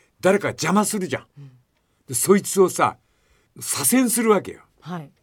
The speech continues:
Speaker 1: 菅原道真とかっていうやつがいて、
Speaker 2: はあはあ、はい。
Speaker 1: 藤原氏の言うこと聞かない。
Speaker 2: うん。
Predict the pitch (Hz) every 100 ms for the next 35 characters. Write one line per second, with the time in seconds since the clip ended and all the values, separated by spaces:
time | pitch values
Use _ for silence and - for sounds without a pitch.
0 | _ _ - - - 139 180 175 175 165
1 | 139 127 185 185 151 113 113 104 104 120
2 | 120 127 127 107 107 240 226 - 202 175
3 | 202 190 151 185 208 202 156 131 165 175
4 | 147 - 190 131 - 165 151